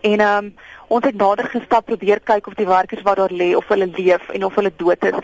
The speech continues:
En on-, ons weet later dat die meeste van hulle inderdaad, ehm, op slag dood is daar, maar dat daar 'n paar gelukkiges was, soos, ehm, Zokola Mgi-, Makiriwana, wat ons later gehoor getuig het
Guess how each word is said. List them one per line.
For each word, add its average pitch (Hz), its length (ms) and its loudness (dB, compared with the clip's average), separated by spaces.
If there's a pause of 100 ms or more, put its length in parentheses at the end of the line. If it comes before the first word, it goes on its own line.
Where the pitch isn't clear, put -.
(280)
En 208 180 2
on-, 226 100 0
ons 240 240 -4
weet 247 220 2
later 196 320 0
dat 214 120 2
die 240 80 -6
meeste 202 360 -2
van 233 140 0
hulle 196 200 0
inderdaad, 185 460 0 (240)
ehm, 185 240 -2
op - 140 -6 (100)
slag 233 260 0
dood 196 260 -2
is - 120 -4
daar, 185 220 0
maar 190 460 -4
dat 233 120 -4
daar 254 120 4
'n 277 80 -2
paar 277 200 -2
gelukkiges 226 600 -2
was, 185 240 2
soos, 196 100 0
ehm, 190 440 -4
Zokola 208 400 2
Mgi-, 190 380 -8 (360)
Makiriwana, 185 680 0
wat 185 180 -4
ons 190 180 -6
later 185 280 0
gehoor 190 260 -2
getuig 196 460 -4
het 190 160 -6